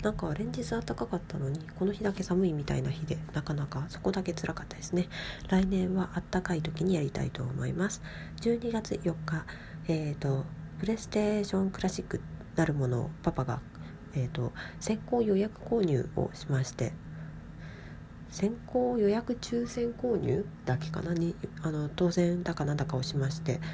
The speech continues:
あの、うん。で、そう、届いたんですよ。なんか、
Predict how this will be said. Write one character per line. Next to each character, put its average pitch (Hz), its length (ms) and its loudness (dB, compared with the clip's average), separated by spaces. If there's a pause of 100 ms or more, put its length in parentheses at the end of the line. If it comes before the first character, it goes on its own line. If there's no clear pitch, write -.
(360)
あ 139 120 2
の、 123 240 0 (1120)
う 202 80 6
ん。 160 160 4 (420)
で、 175 300 4 (840)
そ - 160 2
う、 151 80 -2 (160)
届 190 220 8
い - 20 0
た 147 100 -2
ん 143 60 2
で 147 80 -2
す - 100 -6
よ。 - 80 -12 (1300)
な 180 140 4
ん 170 60 0
か、 156 160 -2